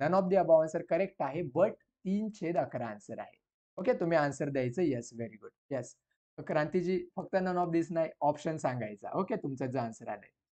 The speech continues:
Yes, very good. सुप्रियाजी, करेक्ट आन्सर आहे. Yes, ओके, करेक्ट आहे. सुप्रियाजींनी बरोबर सांगितलेलं. Yes, मयूरचं आन्सर सर्व नाही,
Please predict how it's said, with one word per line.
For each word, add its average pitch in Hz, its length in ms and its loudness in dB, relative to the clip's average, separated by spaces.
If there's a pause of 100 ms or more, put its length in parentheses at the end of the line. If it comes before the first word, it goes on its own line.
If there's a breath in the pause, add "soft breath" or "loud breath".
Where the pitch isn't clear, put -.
(240)
Yes, 156 240 2
very 170 180 8
good. 160 140 4
सुप्रियाजी, 147 500 -2
करेक्ट 151 360 0
आन्सर 127 280 -4
आहे. 123 120 -2
Yes, 123 180 -4 (260)
ओके, 180 180 -4 (320)
करेक्ट 135 320 -4
आहे. 117 180 -6 (100)
सुप्रियाजींनी 139 520 -6
बरोबर 131 300 -2
सांगितलेलं. 117 420 -6
Yes, 139 240 -2
मयूरचं 170 400 4
आन्सर 156 220 -2
सर्व 143 240 -6
नाही, 147 180 -2